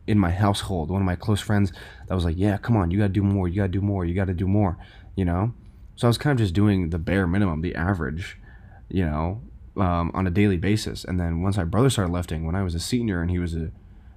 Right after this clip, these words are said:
uh, a freshman, that's when we re-, that's when I really started getting pushed because he was, you know, really strong, and he's, he's a very athletic kid, and, and we were pushing ourselves. Like, I would hit a P R, then he would hit a P R, then I would hit a P R, then it was like a, you know, back and forth.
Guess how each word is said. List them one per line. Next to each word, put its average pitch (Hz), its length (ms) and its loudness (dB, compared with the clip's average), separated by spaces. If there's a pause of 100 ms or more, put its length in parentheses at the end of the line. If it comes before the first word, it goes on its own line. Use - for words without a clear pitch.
(160)
uh, 65 500 -4 (400)
a - 60 -10
freshman, 95 580 0 (920)
that's 120 180 2
when 123 80 6
we 107 60 6
re-, 87 200 -2
that's - 160 -2
when 110 80 2
I 90 40 2
really 107 320 4
started 95 200 -2
getting 90 180 0
pushed 123 300 0
because 92 300 -2 (320)
he 127 240 4
was, 95 560 2 (220)
you 107 140 2
know, 80 240 0 (880)
really 104 400 4
strong, 120 420 -2
and 82 100 0
he's, 90 120 0
he's 95 160 -4
a 90 40 -4
very 95 280 0
athletic 92 360 -2
kid, 117 200 0
and, 85 140 -2 (320)
and 87 140 -2
we 107 60 2
were 107 80 4
pushing 120 300 2
ourselves. 82 280 -2
Like, 82 140 -6
I 98 100 2
would 107 140 2
hit 104 120 0
a 98 40 -4
P 107 180 -4
R, 85 100 -6
then 85 120 -4
he 92 100 0
would 113 100 4
hit 110 100 4
a 101 40 0
P 110 160 0
R, 104 160 0
then 85 120 -2
I 98 100 2
would 107 100 2
hit 104 100 2
a 92 40 -2
P 107 140 -2
R, 101 120 -2
then 95 80 -2
it - 20 2
was 95 80 0
like 98 100 2
a, 87 80 -2 (320)
you 110 120 2
know, 87 100 2
back 104 300 4
and 85 160 0
forth. 127 440 -2